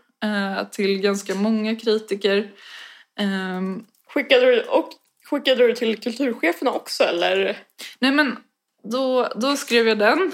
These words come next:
Speaker 1: Eh, den blev ganska lång. Men sen så var det typ att Magnus, eh, ja, men hade liksom ganska bra kontakt med Åsa Linderborg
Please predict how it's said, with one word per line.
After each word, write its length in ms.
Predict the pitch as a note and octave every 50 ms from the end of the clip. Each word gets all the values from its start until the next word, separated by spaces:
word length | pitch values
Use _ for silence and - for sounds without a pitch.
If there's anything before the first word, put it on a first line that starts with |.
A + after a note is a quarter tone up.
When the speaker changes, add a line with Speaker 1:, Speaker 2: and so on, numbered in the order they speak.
| - - - - - -
Speaker 1:
Eh, 240 | A3+ A3+ A3+ A3
den 140 | G#3 A3 G#3+
blev 120 | G#3+ G#3 G3+
ganska 280 | G3+ G#3 G#3 - G3+
lång. 420 | G#3 A#3+ C4+ C#4+ C#4+ C#4+ C#4+ C#4 -
Men 160 | C4 A#3 A#3+ A#3+
sen 180 | B3 C4 B3+
så 100 | B3 B3+
var 200 | A3+ A3+ A3 A3
det 80 | G#3 G3+
typ 200 | G#3 G3+ G3 F3+
att 100 | F3+ -
Magnus, 800 | A3 A#3 B3+ B3 B3 B3 A#3+ A#3+ A#3+ A#3+ A#3+ - - - - - - _ _ - G3+
eh, 540 | F#3+ F#3 F#3 F3+ F#3 - - - - - - - _ _ _ _ _ _ _ - - - _ _ _ _ _ -
ja, 60 | A#3
men 80 | A3+ A3+ B3
hade 240 | A#3 G#3 G3 G3
liksom 320 | G3 F#3+ G3+ G3 - F#3 F3+
ganska 580 | F3+ F3+ F3+ F3+ - - - F3+ F3+ E3+ F3 - - _ _ _ _ _ _ - - - - _ -
bra 280 | C4 C#4 D4 D4 C#4+
kontakt 380 | - A#3+ A3+ A3 F#3 F3+ - - _ -
med 320 | F#3 F3+ F3+ F3+ - -
Åsa 220 | F#3+ F#3 F#3 - F3+
Linderborg 760 | G3 G#3+ G#3+ G3+ G3 G3+ G3+ A#3 A#3+ A#3+ B3 A#3+ A#3+ A#3+ -